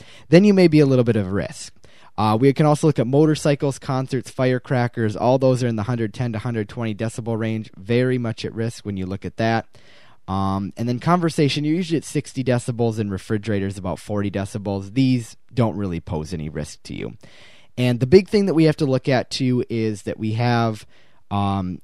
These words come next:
your inner ear at risk when you listen to these loud music items. They're harmful to the hair cells of your inner ear, and they can blow these hair cells out immediately or, like I was saying before, gradually over time. And you start, uh,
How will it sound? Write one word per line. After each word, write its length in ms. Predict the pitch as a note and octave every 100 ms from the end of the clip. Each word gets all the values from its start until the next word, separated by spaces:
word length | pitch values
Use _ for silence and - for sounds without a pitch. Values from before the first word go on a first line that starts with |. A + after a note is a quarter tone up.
| -
your 240 | A#2 A#2+ -
inner 260 | E3+ D#3+ B2+
ear 260 | B2 G#2+
at 200 | D2 E2+
risk 480 | F2 D#2+ - - - -
when 160 | A#2
you 160 | A2 G#2+
listen 320 | G2 - G2 F2+
to 120 | G2+
these 460 | F2 E2+ E2 - - - - - G#2
loud 560 | A2 G#2 G#2 G#2 F#2+ -
music 480 | G#2 G2 F2+ F2+ -
items. 600 | D#2 D#2 A1+ - - - - - - - -
They're 100 | G2
harmful 460 | C#3 D#3 E3+ E3+
to 120 | D3+ B2+
the 100 | G2+
hair 280 | - D3+
cells 460 | D3+ - G#2 G2 F#2+
of 120 | F#2
your 140 | F#2+ -
inner 340 | A#2 C3+ D3+ D3
ear, 300 | B2+ A#2+ G2+
and 120 | F#2 F#2+
they 120 | F#2+
can 180 | G#2 F#2+
blow 300 | A2 A#2+ C#3+
these 220 | C#3+ -
hair 200 | C3 B2
cells 320 | - A2+ A2
out 160 | G#2+ F2+
immediately 800 | F2 B2 D3 E3 D3 D#3+ D#3 - - - - -
or, 180 | A#2+ C3
like 220 | C3+ C3
I 60 | C3
was 80 | A#2+
saying 180 | B2 A#2+
before, 280 | A2 A#2 G#2+
gradually 580 | G#2+ G#2 G2 G#2+ G#2 -
over 280 | G2+ F#2+ F#2+
time. 500 | - G2 F2 D#2 D2+
And 120 | D#2+
you 100 | F#2
start, 420 | - D#3 F#3+ -
uh, 100 | B2